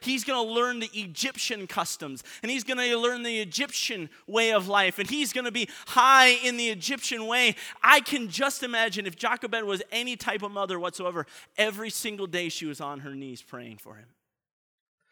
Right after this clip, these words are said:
And no doubt in my mind, there are many mothers here today that every single day, one of your children may be in the world, and every single day you're praying for them. Every single day you're on your knees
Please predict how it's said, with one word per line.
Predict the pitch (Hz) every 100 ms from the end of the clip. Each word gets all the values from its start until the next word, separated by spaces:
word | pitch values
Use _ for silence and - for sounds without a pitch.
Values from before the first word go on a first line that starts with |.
| _
And | 165 196
no | 226 240
doubt | 190 220 226
in | 208
my | 202
mind, | 202 202 202 180
there | 175
are |
many | 175 190 220 214
mothers | 214 208 196 -
here | 208
today | 196 202 202
that | 175 170
every | 190 208 226
single | - 226 220 190
day, | 196 208 190 - - -
one | 190 233
of | 202
your | 214
children | 190 - 233 233 208 196
may | 196 233
be | 214 214 202
in | 214
the | 190
world, | 190 214 202
and | 180
every | 202 233
single | 220 240 214 190
day | 196 202
you're | 185 170 160
praying | - 180 170 147
for | 127 117
them. | 110 120 _ _ _ _ _ _ _ _ _ _ _
Every | 214 240
single | - 247 233
day | 220 220
you're | 208
on | 208 220 214
your | 208
knees | 208 233 233 196